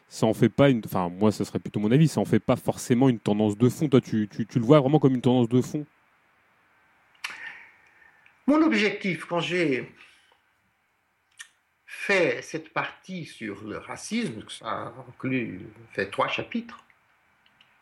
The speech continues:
Speaker 2: c'est de dire le problème était bien plus général.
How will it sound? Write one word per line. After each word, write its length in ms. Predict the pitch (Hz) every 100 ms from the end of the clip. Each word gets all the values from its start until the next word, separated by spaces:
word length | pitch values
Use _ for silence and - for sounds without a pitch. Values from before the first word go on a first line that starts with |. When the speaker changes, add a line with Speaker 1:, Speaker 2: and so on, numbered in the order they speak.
| - - - _ _
Speaker 2:
c'est 160 | - 180
de 120 | 135
dire 460 | 143 240 240 165
le 140 | 165 160
problème 300 | 151 156 185
était 200 | 165 143
bien 340 | 123 156 240
plus 220 | - 185
général. 540 | 165 143 120 107 -